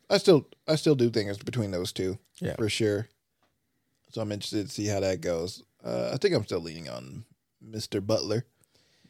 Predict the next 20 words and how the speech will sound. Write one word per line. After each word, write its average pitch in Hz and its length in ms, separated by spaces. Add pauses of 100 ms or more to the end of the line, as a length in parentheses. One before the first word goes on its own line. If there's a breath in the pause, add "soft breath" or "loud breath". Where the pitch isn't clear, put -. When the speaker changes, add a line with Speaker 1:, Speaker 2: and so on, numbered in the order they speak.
(100)
Speaker 1:
uh, 95 460
Elvis 104 320
Presley 110 340
himself. 117 420
Speaker 2:
I 139 120
think, 139 340
yeah, 131 240
I 127 40
think, - 500 (640 loud breath)
and 120 200
we'll, 123 240
uh, - 40 (220)
I, 113 80
we'll 117 240
get 104 200
to 92 100
that 95 220
later 92 260
on, 92 200
but 90 240